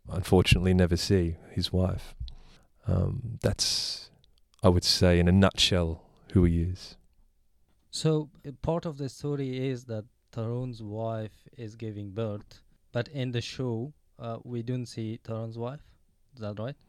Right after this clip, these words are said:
Speaker 1: That's correct. He wants to go and see her, and he's trying to go and see her, but Afia, his sister, won't let him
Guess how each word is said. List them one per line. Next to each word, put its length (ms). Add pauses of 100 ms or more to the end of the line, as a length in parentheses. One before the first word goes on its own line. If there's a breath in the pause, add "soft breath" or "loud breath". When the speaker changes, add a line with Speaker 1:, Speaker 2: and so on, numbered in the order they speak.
(320 loud breath)
Speaker 1:
That's 220
correct. 500 (260)
He 180
wants 340
to 100
go 200
and 100
see 260
her, 280
and 120
he's 180
trying 840
to 140
go 240
and 100
see 300
her, 300 (280)
but 240 (320)
Afia, 400
his 140
sister, 480 (380)
won't 220
let 180
him 180